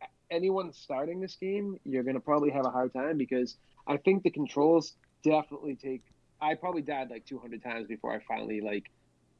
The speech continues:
started understanding the controls. There's so much to the game, and the, every time you get to a new part in the level, it, it kind of adapts to, like, a new skill set or move, and it, it's nuts. The game's awesome, though. It works pretty well. Once you get, like, accustomed to the game and know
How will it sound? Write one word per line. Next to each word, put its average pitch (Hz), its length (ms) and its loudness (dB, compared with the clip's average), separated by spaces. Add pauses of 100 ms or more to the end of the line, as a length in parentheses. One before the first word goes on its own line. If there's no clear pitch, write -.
started 135 600 4
understanding 135 520 -6
the 117 60 -10
controls. 113 580 -4 (120)
There's 151 320 4
so 175 160 6
much 165 340 0
to - 100 -4
the 147 100 2
game, 131 400 0
and 127 80 -2
the, 127 160 -4
every 147 220 2 (120)
time 143 160 -2
you 127 80 -2
get 131 160 -6
to 131 80 -2
a 123 40 -2
new 127 120 0
part 123 200 -4
in 123 40 -20
the 117 60 -10
level, 117 280 -2
it, - 100 -8 (580)
it 127 100 -4
kind 151 200 4
of 135 80 2
adapts 139 480 2
to, 151 80 2
like, 131 160 0
a 127 40 -2
new 131 180 0
skill 143 340 -2
set 143 180 -2
or 127 80 -2
move, 196 420 4
and 139 260 -4 (720)
it, 185 160 -4
it's 196 180 -2
nuts. 165 320 -2
The 156 80 -4
game's 185 220 0
awesome, 156 300 0
though. 131 80 -6
It 165 220 -6
works 175 260 -4
pretty 160 180 -6
well. 135 180 -4
Once 175 240 -4
you 214 80 -4
get, 202 160 -4
like, 160 160 -6
accustomed 143 440 -10
to 131 40 -6
the 127 80 -4
game 131 280 -2
and 120 100 -6
know 123 200 -2